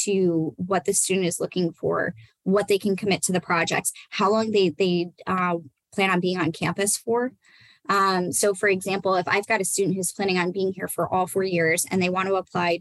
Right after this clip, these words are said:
to a graduate program that's very neuro-based, I might train them to actually use the E E G system that I have. I'll teach them how to help with hookups and all those types of things,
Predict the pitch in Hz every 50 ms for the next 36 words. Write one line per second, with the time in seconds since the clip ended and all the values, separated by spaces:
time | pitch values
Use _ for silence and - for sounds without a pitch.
0 | - - - - 185 180 180 175 - - 180 175 - - 180 175 180 196 190 156
1 | - - 190 180 170 - 180 180 180 185 170 165 - - - 170 180 180 180 196
2 | 196 165 170 165 165 160 151 135 196 208 202 165 - 190 175 - - - - -
3 | - - _ - 202 208 208 196 185 - - - - 233 226 226 220 220 214 196
4 | 190 185 185 175 175 - - - - 190 185 180 185 180 - 180 180 - - -
5 | 190 180 180 175 165 165 170 160 - - 185 196 190 180 175 - 165 165 - 202
6 | 185 175 185 170 - 185 185 190 - - - - - - 151 - - 139 170 175
7 | - - - - - - _ _ _ - - - _ - 202 202 - - 208 190
8 | - - - 202 196 190 185 185 - 190 185 185 180 180 - - - - 196 180
9 | 185 185 - - 196 185 180 - 175 165 - - 208 190 180 - 180 175 170 -
10 | - - - 175 170 165 - - 185 180 180 175 - 170 175 - - 202 156 143
11 | - 165 160 - - - 285 269 214 165 160 180 -